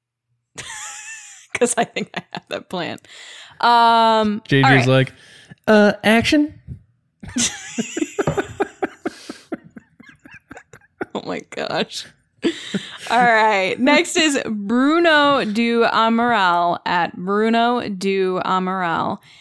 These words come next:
Speaker 1: And he asks, "Do you think The Rise of Sky-, Skywalker could have a flashback of the Return of the Jedi scene to explain what happened to Palpatine?"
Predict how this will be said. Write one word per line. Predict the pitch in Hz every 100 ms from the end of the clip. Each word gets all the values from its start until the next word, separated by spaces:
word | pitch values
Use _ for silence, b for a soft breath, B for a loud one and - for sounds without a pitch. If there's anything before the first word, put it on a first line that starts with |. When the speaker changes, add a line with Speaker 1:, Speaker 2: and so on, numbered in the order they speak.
| b -
Speaker 1:
And | 220
he | 202 311
asks, | 349 269 247 - - -
"Do | 233 269
you | 359
think | 466 359
The |
Rise | 247 208 214
of | 208
Sky-, | - 208 185 208 -
Skywalker | - - 214 226 247 180 185 165 160 175 b b -
could | 277 285
have | 285 269 226
a |
flashback | 208 - 220 240 - 202 190 - -
of | 196 185 170 - - -
the | 196 196
Return | 190 - - 247 233 247 240
of | 214
the | 196
Jedi | 180 202 202 190
scene | 202 - 185 180
to | -
explain | 180 - - 208 202
what | 196 -
happened | - - 269 285 208 190 185 -
to | -
Palpatine?" | 240 - 330 370 220 214 - 50 -